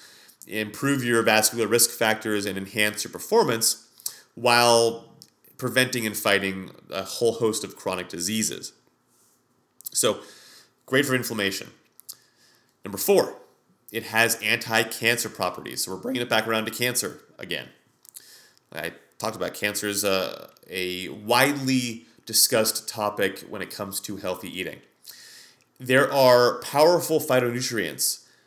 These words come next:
that they're what give beets its deep red color. And it's these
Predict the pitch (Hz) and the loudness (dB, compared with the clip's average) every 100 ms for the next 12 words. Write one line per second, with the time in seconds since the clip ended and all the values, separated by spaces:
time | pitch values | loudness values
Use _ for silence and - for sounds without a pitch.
0 | _ _ 113 104 104 104 - - _ _ | _ _ 2 4 4 2 -6 -10 _ _
1 | _ _ _ _ 151 139 151 135 131 139 | _ _ _ _ -18 -18 -6 2 4 4
2 | 135 123 165 170 - 135 123 - - 110 | 2 2 2 2 -2 -4 0 2 0 0
3 | 98 - - 123 - - 120 113 98 104 | 0 0 -2 -6 -14 -8 -6 -8 0 2
4 | 101 - - 98 - - _ - - - | 2 -2 -6 -6 -8 -16 _ -20 -20 -20
5 | _ - 117 113 107 120 160 165 | _ -2 -2 -2 -6 -6 -4 0